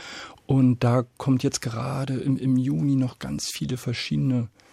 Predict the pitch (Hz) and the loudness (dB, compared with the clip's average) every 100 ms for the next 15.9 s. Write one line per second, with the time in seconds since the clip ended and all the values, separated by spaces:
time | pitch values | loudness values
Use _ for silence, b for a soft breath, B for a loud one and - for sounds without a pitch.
0 | b _ - - - - - 127 - 120 | b _ -6 -4 -4 -6 -4 -4 -4 -4
1 | 135 131 120 113 131 117 - 110 120 120 | 0 2 0 0 -2 -4 -4 -6 -4 -2
2 | 127 120 117 - - - - 113 107 101 | 0 2 0 -4 -16 -16 -8 -6 -4 -2
3 | 117 117 110 113 107 117 - - 107 - | -2 -2 -2 -2 -2 -2 -4 -6 -8 -4
4 | 101 107 135 120 110 110 113 113 107 107 | -4 -4 -4 -4 -4 -8 -6 -6 -6 -8
5 | - 107 - - 117 165 B B B B | -8 -8 -8 -6 -4 -4 B B B B
6 | _ 123 131 131 123 123 - 156 147 123 | _ -2 2 0 0 -4 -2 0 2 0
7 | 113 123 - 156 - 127 - - _ - | 0 -4 -6 -6 -6 -6 -6 -10 _ -4
8 | 135 - 127 113 - 143 139 127 120 113 | -4 -2 -4 -4 0 2 2 2 2 2
9 | 110 - _ _ - 120 107 107 175 - | -2 -6 _ _ -2 2 2 4 2 2
10 | - 117 110 113 120 139 131 123 - 117 | -2 2 2 0 -2 -2 -2 -4 -4 -2
11 | 135 - 127 - 139 B B B - 117 | -2 -2 -2 0 -2 B B B -2 -2
12 | 110 123 147 175 160 135 143 143 B B | 0 -2 0 2 0 2 0 -2 B B
13 | - 131 139 135 131 123 123 131 131 135 | -4 0 0 0 -2 -4 -4 -2 0 0
14 | 147 135 123 123 123 120 - 131 139 139 | 2 0 0 0 -2 -2 -4 -4 -2 0
15 | 127 120 123 123 127 - 127 127 | 0 0 -4 -4 -6 -6 0 2